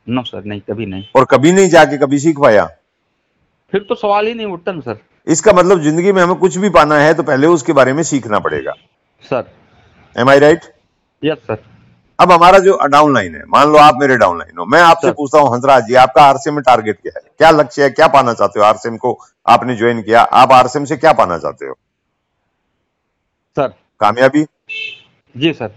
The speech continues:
Speaker 2: पैसा?
Speaker 1: जी, जी।
Speaker 2: मान सम्मान?
Speaker 1: जी, जी।
Speaker 2: फ-, फ्रीडम?
Speaker 1: जी।
Speaker 2: सर, कैसे मिलेगा? मैं आपको साइकिल दे दूं?
Speaker 1: जी।
Speaker 2: आपको चलानी नहीं आती, क्या चला सकते हो?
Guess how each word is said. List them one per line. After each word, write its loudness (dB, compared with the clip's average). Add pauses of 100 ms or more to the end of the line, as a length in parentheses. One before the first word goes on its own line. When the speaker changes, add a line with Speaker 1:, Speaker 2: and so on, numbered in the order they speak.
Speaker 2:
पैसा? 2 (540)
Speaker 1:
जी, -8
जी। -20 (140)
Speaker 2:
मान 2
सम्मान? -2 (500)
Speaker 1:
जी, -6
जी। -16 (160)
Speaker 2:
फ-, -4
फ्रीडम? -2 (800)
Speaker 1:
जी। -8 (600)
Speaker 2:
सर, 0
कैसे -2
मिलेगा? -8 (960)
मैं 4
आपको 2
साइकिल 0
दे 2
दूं? -6 (760)
Speaker 1:
जी। -8 (760)
Speaker 2:
आपको 2
चलानी 2
नहीं 0
आती, 0
क्या 2
चला 2
सकते -4
हो? -4